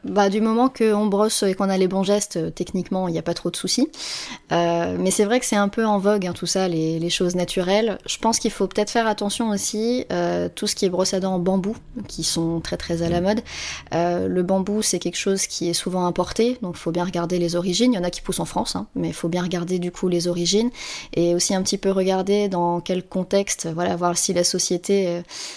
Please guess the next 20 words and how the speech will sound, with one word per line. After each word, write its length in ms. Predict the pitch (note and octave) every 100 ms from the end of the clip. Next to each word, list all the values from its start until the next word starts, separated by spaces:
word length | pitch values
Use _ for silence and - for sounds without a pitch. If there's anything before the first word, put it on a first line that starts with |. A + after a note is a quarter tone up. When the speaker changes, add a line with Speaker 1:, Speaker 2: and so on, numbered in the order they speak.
| - - -
Speaker 1:
la 80 |
façon 280 | E3 G3+ G#3+
dont 140 | G3 F#3
elle 100 | F3+
travaille 380 | - G3 G#3
en 60 | F#3
tout 180 | - F3
cas, 220 | - A3
puisque 260 | A3+ F#3 F3+
des 160 | F3
fois 260 | F3+ - G3+
les 120 | F#3
bambous 260 | E3+ E3+ G3
sont 160 | -
pas 140 | E3+ F#3
stabilisés 460 | - F3 F3+ F3+
avec 100 | F#3+
des 80 | F3
produits, 500 | - F#3+ F3 F#3
euh, 80 | F#3+